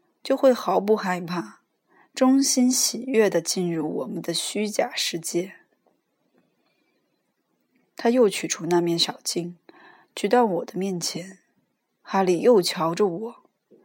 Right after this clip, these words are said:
有一只凌乱的、模糊的、争斗的狼的形象不断往哈利身里挤。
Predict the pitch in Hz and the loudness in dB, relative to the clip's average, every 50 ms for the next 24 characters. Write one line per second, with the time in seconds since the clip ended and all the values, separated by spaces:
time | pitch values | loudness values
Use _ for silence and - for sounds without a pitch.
0 | _ _ _ _ _ _ _ _ _ _ _ _ - 208 208 226 247 247 - 254 | _ _ _ _ _ _ _ _ _ _ _ _ 2 4 4 6 4 4 2 2
1 | 254 247 220 190 160 175 185 202 226 240 220 202 180 165 156 139 - - - 220 | 4 4 4 4 4 2 2 2 2 4 2 2 0 -2 -2 -4 -4 -6 -6 -4
2 | 170 160 147 185 - - - 196 196 190 190 190 175 170 170 - _ _ _ _ | -4 -4 -4 -6 -8 -2 2 2 4 4 2 0 -2 -4 -6 -10 _ _ _ _
3 | _ _ _ _ _ _ _ - - 269 277 269 277 277 262 220 185 - - 156 | _ _ _ _ _ _ _ 0 2 2 4 4 4 4 4 2 2 0 -2 -4
4 | 180 180 180 180 - 151 165 208 220 214 185 - - - - 160 160 - - 185 | -4 -4 -6 -4 -4 -4 -4 -4 -4 -4 -4 -4 -6 -6 -6 -6 -4 -2 -2 -2
5 | 175 165 170 170 185 - _ - 180 165 180 190 196 190 170 160 - 214 165 175 | -2 -2 -4 -8 -14 -16 _ -8 -6 -4 0 0 2 2 0 -2 -4 -6 -8 -8
6 | 165 - - - 202 190 196 190 170 170 170 - - - 202 208 196 196 202 208 | -8 -8 -4 0 0 2 2 0 0 0 -2 -2 -2 -2 -2 -2 -2 -4 -4 -4
7 | - - - - 269 277 _ | -6 -8 -8 -8 -10 -14 _